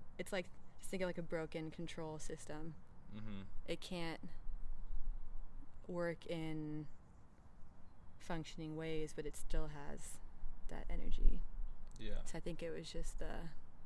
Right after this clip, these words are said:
Speaker 1: getting, like, wiggle, like, just, like, kind of, like, not, think about a T V, like, staticky or, like, a tape recorder d-, making, like, scratching or something like that. It was him just
Speaker 2: Mm-hmm.
Speaker 1: kind of, like, moving,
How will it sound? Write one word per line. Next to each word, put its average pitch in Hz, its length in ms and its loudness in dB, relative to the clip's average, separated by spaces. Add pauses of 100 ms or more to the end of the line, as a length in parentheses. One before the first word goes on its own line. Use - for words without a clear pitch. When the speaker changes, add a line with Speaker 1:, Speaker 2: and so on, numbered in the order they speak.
(1500)
Speaker 1:
getting, 165 320 -4
like, 147 280 -8
wiggle, 165 520 -6
like, 165 220 -8 (160)
just, 160 200 -4
like, 156 140 -8
kind 165 120 -8
of, 160 100 -10
like, 151 220 -10 (920)
not, 160 240 -4 (800)
think 233 120 2
about 226 140 8
a 185 60 8
T 214 240 2
V, 202 160 2
like, 170 180 0
staticky 175 640 6
or, 170 100 2
like, 160 220 -2
a 160 200 0 (420)
tape 190 200 -4
recorder 180 360 -4
d-, 175 100 -10 (180)
making, 175 600 -6
like, 160 140 -8
scratching 165 540 -6
or 165 60 -6
something 170 240 -6
like 160 160 -6
that. 160 240 -4
It 160 80 -2
was 160 140 -4
him 165 200 -4
just - 160 -6
Speaker 2:
Mm-hmm. - 80 -10
Speaker 1:
kind 156 120 -4
of, 156 100 -6
like, 156 240 -6 (280)
moving, 165 640 -4